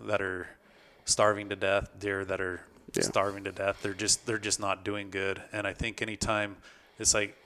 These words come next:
Speaker 1: your carrying capacity will change over time, right, depending on the conditions. Well, we're obviously over carrying capacity if we have a whole bunch of animals starving. So, uh, we, we just need a,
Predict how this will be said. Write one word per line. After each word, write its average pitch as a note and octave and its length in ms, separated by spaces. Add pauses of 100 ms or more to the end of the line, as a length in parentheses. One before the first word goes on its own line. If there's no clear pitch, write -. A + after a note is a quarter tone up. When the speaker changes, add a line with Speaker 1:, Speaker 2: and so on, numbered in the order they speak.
Speaker 1:
your G#2+ 120
carrying A2+ 360
capacity G#2+ 520
will G2 120
change G#2 400
over F#2+ 140
time, F#2+ 340
right, F#2+ 280
depending G2+ 340
on G2 100
the F#2+ 80
conditions. G2 640
Well, G2 280 (400)
we're G#2 300 (480)
obviously A2 460
over F#2+ 240 (140)
carrying G#2 300
capacity F#2+ 680
if F#2 140
we G#2 80
have F#2+ 160
a F2 40
whole F#2+ 160
bunch F2 220
of F#2 60
animals F2 360
starving. F2 440 (200)
So, F2+ 380 (800)
uh, F2+ 260 (140)
we, G2+ 180 (580)
we G#2+ 180
just F#2+ 220
need F#2+ 140
a, E2+ 60